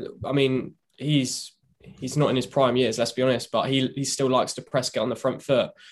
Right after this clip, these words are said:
Um, and I think he could be, like, an attacking asset as well. And I'd really, I'd like us to try a four, four two three one again or something like that. And I mean,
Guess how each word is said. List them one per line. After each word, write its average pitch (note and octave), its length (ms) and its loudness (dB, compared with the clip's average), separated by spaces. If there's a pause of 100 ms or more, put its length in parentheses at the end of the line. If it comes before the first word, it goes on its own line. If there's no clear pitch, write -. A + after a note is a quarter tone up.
(200)
Um, A#2+ 500 2 (400)
and B2 140 -2
I - 20 -2
think C#3 220 2
he C3 80 2
could C3 240 0
be, B2+ 180 4
like, A#2+ 200 -2
an A#2+ 60 -4
attacking B2+ 460 -4
asset A#2+ 320 0
as A2+ 100 -2
well. B2 180 4
And B2 80 2
I'd B2 140 2
really, A#2+ 440 0 (360)
I'd C#3+ 120 6
like D3+ 240 6
us C#3+ 140 4
to C#3 80 -2
try C3 280 4
a B2+ 60 2
four, B2+ 580 -2
four B2+ 220 -6
two B2 160 -6
three B2 240 -2
one A#2+ 160 0
again A#2 320 -2
or A#2 80 -4
something B2 420 -2
like A2+ 140 0
that. G#2+ 280 0
And A#2 200 -8 (420)
I B2+ 80 2
mean, B2 360 2